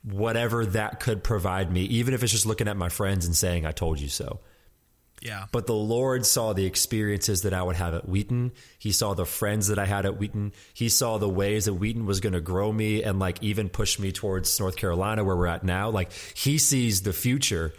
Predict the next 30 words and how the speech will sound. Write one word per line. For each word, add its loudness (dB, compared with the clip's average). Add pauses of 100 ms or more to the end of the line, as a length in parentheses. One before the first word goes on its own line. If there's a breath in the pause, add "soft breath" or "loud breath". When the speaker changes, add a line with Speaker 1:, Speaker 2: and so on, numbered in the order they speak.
(300 loud breath)
Speaker 1:
And 0
so 2
he 0
says, 2
"Hey, 0
I 0
know 2
you 2
want -2
this 0
right -4
now, -2 (800 loud breath)
but 4
I 2
want 0
this 2
for -2
you 2
in 0
the 0
future. 0
And -2
you 0
don't 0
even 0
know 2
about -2
this 2
yet, -2
dude." 2